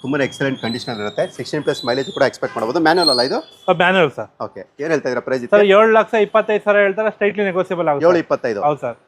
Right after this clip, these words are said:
Speaker 1: ಓಕೆ, ಸೆವೆನ್ ಲ್ಯಾಕ್ ಟ್ವೆಂಟಿ ಫೈವ್ ತೌಸಂಡ್ ಸ್ಲೈಟ್ಲಿ ನೆಗೋಷಿಯಬಲ್. ಡೌನ್ ಪೇಮೆಂಟ್ ಸರ್ ಇದಕ್ಕೆ?
Speaker 2: ಸರ್, ಡೌನ್ ಪೇಮೆಂಟ್ ಒಂದು ಎಂಬತ್ತು ಪರ್ಸೆಂಟ್ ಲೋನ್ ಮಾಡ್ಸ್ಕೊಡ್ತೀನಿ ಸರ್.
Speaker 1: ಏಯ್ಟಿ ಪರ್ಸೆಂಟ್, ಆ, ಲೋನು ಕೂಡ ಆಗುತ್ತೆ. ಅಲ್ಲಿಗೆ ಟ್ವೆಂಟಿ ಪರ್ಸೆಂಟ್. ನೀವು ಅಂದ್ರೆ ಒಂದು ಲಕ್ಷಕ್ಕೆ ಇಪ್ಪತ್ತು ಸಾವಿರ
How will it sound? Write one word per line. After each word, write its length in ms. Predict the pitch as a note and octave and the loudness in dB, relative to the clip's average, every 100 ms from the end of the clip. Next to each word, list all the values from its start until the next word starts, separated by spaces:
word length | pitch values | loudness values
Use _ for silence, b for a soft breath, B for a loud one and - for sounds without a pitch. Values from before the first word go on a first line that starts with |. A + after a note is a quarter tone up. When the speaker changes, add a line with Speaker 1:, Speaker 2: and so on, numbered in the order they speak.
| - | -12
Speaker 1:
ಓಕೆ, 180 | A#2 A2+ | -8 -6
ಸೆವೆನ್ 260 | - D3 | -2 0
ಲ್ಯಾಕ್ 160 | E3+ E3+ | 0 0
ಟ್ವೆಂಟಿ 220 | D3 C#3 | -2 -6
ಫೈವ್ 160 | C#3 D3 | -4 -4
ತೌಸಂಡ್ 300 | C#3 D3+ G3 | -4 -4 -6
ಸ್ಲೈಟ್ಲಿ 340 | - C#3 C#3+ | -4 -6 -4
ನೆಗೋಷಿಯಬಲ್. 540 | C3 A#2 A2 A2+ A2 A2 | -4 -2 -4 -4 -4 0
ಡೌನ್ 160 | D#3+ | 0
ಪೇಮೆಂಟ್ 260 | D#3+ C#3+ A#2 | 0 0 -2
ಸರ್ 180 | - G2+ | -6 -8
ಇದಕ್ಕೆ? 200 | F#2+ G#2+ | -10 -14
Speaker 2:
ಸರ್, 400 | _ _ F#3+ E3 | _ _ 0 4
ಡೌನ್ 220 | F#3+ G#3+ | 2 4
ಪೇಮೆಂಟ್ 280 | G#3+ G#3+ G#3 | 0 2 2
ಒಂದು 180 | G3 | 2
ಎಂಬತ್ತು 240 | F3+ G#3 G3+ | 2 2 2
ಪರ್ಸೆಂಟ್ 260 | G3 G#3+ | 0 0
ಲೋನ್ 160 | F#3 F#3+ | 2 2
ಮಾಡ್ಸ್ಕೊಡ್ತೀನಿ 380 | F3 D#3+ C#3+ C3 | 0 -4 -8 -8
ಸರ್. 320 | B2 - - | -8 -8 -6
Speaker 1:
ಏಯ್ಟಿ 160 | C3 B2+ | -4 -4
ಪರ್ಸೆಂಟ್, 640 | C3 E3 F3 - - A#2+ | -6 -4 -8 -10 -14 -6
ಆ, 160 | G#2+ | -4
ಲೋನು 260 | G#2 B2+ B2 | -2 -2 -2
ಕೂಡ 120 | A#2+ | 0
ಆಗುತ್ತೆ. 240 | G#2 G2+ A#2+ | -2 -2 -6
ಅಲ್ಲಿಗೆ 200 | C#3 C3+ | -6 -4
ಟ್ವೆಂಟಿ 240 | B2+ A#2+ | -4 -4
ಪರ್ಸೆಂಟ್. 460 | B2+ A2+ A2 - A#2 | -4 -4 -6 -10 -8
ನೀವು 100 | A#2+ | -6
ಅಂದ್ರೆ 180 | B2+ | -2
ಒಂದು 200 | C#3+ C3 | -2 -2
ಲಕ್ಷಕ್ಕೆ 280 | C#3 B2+ C3+ | -2 -4 -8
ಇಪ್ಪತ್ತು 240 | A#2+ B2 - | -8 -8 -4
ಸಾವಿರ 160 | D3+ | -4